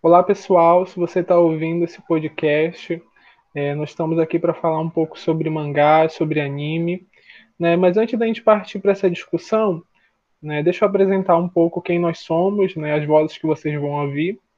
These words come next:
Eu sou o professor Richard e aqui comigo eu tenho os alunos Luiz Felipe, o Yarley Luiz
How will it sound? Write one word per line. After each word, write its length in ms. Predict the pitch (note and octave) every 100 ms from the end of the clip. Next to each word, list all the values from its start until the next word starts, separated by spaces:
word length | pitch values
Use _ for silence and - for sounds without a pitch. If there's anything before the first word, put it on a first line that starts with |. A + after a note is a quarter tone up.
| _ _ _
Eu 100 | D3+
sou 140 | -
o 40 | E3
professor 440 | E3+ F3+ E3+ E3+
Richard 640 | D#3 E3+ G#3 - A3 F#3 E3+
e 140 | D#3+
aqui 240 | D#3 E3+
comigo 340 | E3 E3 E3 D#3+
eu 40 |
tenho 260 | D#3+ D#3+ D#3+
os 80 | D#3
alunos 680 | D3+ D3+ D3+ D3+ C#3+ - - - - _ _
Luiz 260 | E3 D#3+ E3
Felipe, 680 | - E3 E3+ G#3+ A#3+ - G3
o 120 | E3
Yarley 380 | D#3+ D#3 E3 D#3+
Luiz 640 | D#3 D#3+ E3+ A3 - -